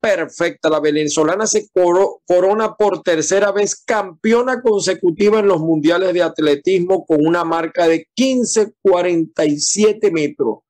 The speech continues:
Bueno, vean ustedes el, el tamaño de, diría mi mamá, el tamaño de las canillas.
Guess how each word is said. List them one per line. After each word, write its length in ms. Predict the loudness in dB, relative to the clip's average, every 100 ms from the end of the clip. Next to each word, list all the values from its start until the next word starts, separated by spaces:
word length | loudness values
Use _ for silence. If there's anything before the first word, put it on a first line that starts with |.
| _ _ -8
Bueno, 240 | -4 0
vean 280 | 0 0 -2
ustedes 760 | -2 0 2 2 2 0 -2 -8 _ -4
el, 120 | -4
el 160 | -4
tamaño 600 | -4 -4 -2 -4 -2 0 0
de, 160 | 0
diría 340 | 0 0 2 2
mi 160 | 0
mamá, 320 | -2 -2 -2
el 140 | -4 -4
tamaño 500 | -6 -4 -4 -2 0
de 100 | 2
las 200 | 0 -4
canillas. 520 | -10 -6 -6 -4 -8